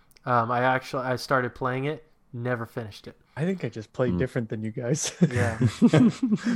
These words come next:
Speaker 1: Like, I was so, I was, I, I don't know what it was about two. Maybe it was that and, and, like, some other things that it just,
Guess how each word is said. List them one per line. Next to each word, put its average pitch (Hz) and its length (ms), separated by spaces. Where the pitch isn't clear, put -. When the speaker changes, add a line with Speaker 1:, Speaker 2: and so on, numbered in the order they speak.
Speaker 1:
Like, 117 240
I 127 200
was 127 180
so, 131 560
I 131 140
was, 131 320
I, 139 280
I - 20
don't 185 160
know 165 80
what 147 240
it 175 100
was 165 260
about 143 360
two. 151 320
Maybe 135 320
it 160 100
was 156 200
that 160 380
and, 127 280
and, 127 200
like, 123 160
some 139 240
other 139 200
things 147 320
that 127 180
it 139 120
just, - 300